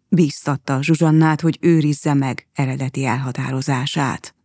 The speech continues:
Miután a császárné közölte férjével, hogy a szűz nem hajlandó pogány férfihoz feleségül menni, a császár engedélyt adott Maximianusnak,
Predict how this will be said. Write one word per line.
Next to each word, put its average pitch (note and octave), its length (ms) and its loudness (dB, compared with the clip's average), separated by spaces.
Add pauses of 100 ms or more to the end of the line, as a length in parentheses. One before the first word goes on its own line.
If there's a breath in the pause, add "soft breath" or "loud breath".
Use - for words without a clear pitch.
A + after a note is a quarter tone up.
(880 loud breath)
Miután F3+ 380 6
a E3 80 6
császárné D#3+ 720 4
közölte D#3 500 2
férjével, D3+ 680 2
hogy D#3 160 2
a D3 80 4
szűz D#3 340 0
nem D3 240 4
hajlandó C#3+ 540 0
pogány C#3+ 500 0
férfihoz D3 600 0
feleségül D#3 680 4
menni, D#3+ 420 6 (500 loud breath)
a F3 100 2
császár D3+ 540 2
engedélyt C#3 600 0
adott C3+ 460 -2
Maximianusnak, D3+ 1200 2